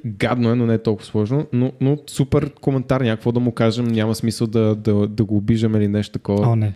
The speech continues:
Speaker 1: Идеално, ако
Speaker 2: Той
Speaker 1: ще
Speaker 2: е
Speaker 1: оставяте
Speaker 2: принципно
Speaker 1: коментари
Speaker 2: обиждане.
Speaker 1: под нашите клипове. Е, Стан. <laughs> Преди малко показаха коментарите из краката, но, но да, ако ще оставяте
Speaker 2: Това е реакция.
Speaker 1: Да, критика, искате да е критика, а не просто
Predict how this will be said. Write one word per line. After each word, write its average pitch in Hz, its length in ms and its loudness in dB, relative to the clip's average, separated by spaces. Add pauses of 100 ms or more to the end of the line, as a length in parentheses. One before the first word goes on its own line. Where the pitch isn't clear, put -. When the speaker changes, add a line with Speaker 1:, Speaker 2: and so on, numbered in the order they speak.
Speaker 1:
Идеално, 113 380 2
ако 101 320 2
Speaker 2:
Той 131 80 0
Speaker 1:
ще 123 60 4
Speaker 2:
е - 20 6
Speaker 1:
оставяте - 240 0
Speaker 2:
принципно 143 220 -2
Speaker 1:
коментари 120 300 2
Speaker 2:
обиждане. 123 160 0
Speaker 1:
под - 180 -2
нашите 110 280 0
клипове. - 420 -2
Е, 71 280 -4 (180)
Стан. - 220 -10 (500)
<laughs> 196 500 -4
Преди 143 160 2
малко 202 240 2
показаха 139 460 -2
коментарите 110 560 0
из 101 80 -4
краката, 104 420 -2
но, 143 160 0
но 135 120 0
да, 123 180 -2 (360)
ако 127 240 -2
ще - 120 -2
оставяте 131 340 -2
Speaker 2:
Това 117 220 0
е 120 40 0
реакция. 123 380 -2 (680)
Speaker 1:
Да, 120 160 0
критика, 147 580 -2 (320)
искате 127 380 -2
да 123 100 0
е 117 40 0
критика, 127 480 -4
а 113 40 0
не 123 120 2
просто 131 640 0